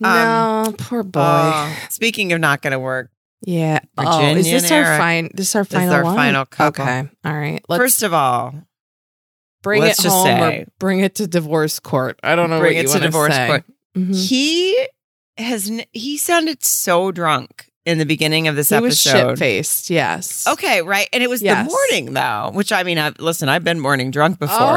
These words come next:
Speaker 1: Oh,
Speaker 2: but
Speaker 1: I didn't even think about that.
Speaker 2: it was the fucking morning, I thought. Oh, maybe it was night. Maybe I'm mis-, maybe I was re-, misreading the
Speaker 1: Well,
Speaker 2: situation, but I
Speaker 1: maybe
Speaker 2: thought they
Speaker 1: it
Speaker 2: were,
Speaker 1: was.
Speaker 2: I thought they were talking in the morning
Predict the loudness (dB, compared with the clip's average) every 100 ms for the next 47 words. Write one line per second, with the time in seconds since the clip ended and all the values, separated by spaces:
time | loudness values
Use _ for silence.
0 | 2 0 -2 0 2 2 0 -2 0 0
1 | 0 -2 -2 -2 -4 -2 -2 -2 0 2
2 | 2 2 0 -6 -4 -2 0 -2 -2 -2
3 | -2 -2 -2 0 0 0 0 -2 0 0
4 | 0 0 0 -2 -4 0 0 0 0 0
5 | 0 0 0 0 0 0 -2 -2 -2 -2
6 | -2 -4 -6 -6 -4 0 0 0 -2 -8
7 | -6 -4 -4 -4 -4 -4 -4 -8 -8 -2
8 | 2 2 2 2 2 2 2 2 2 2
9 | 0 -4 -12 _ -2 -2 0 0 0 -2
10 | -4 -2 -2 -2 -2 -2 0 2 2 2
11 | -2 -6